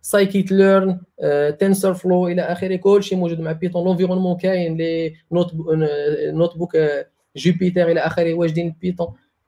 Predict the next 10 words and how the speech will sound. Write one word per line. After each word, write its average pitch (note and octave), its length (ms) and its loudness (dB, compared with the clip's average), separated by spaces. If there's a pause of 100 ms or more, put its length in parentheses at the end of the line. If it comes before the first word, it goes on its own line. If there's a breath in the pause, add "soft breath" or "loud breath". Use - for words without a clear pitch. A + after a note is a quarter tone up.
(1120)
ها C#3+ 80 0
هو D#3+ 200 4
اكزومبل، C#3+ 440 -2
غير، D3+ 160 0
غير C3 440 -2
هكا. B2+ 180 -12
ما B2+ 100 -4
عرفتش D3 220 -6
واش، C#3 200 -4
آه، A#2+ 440 -2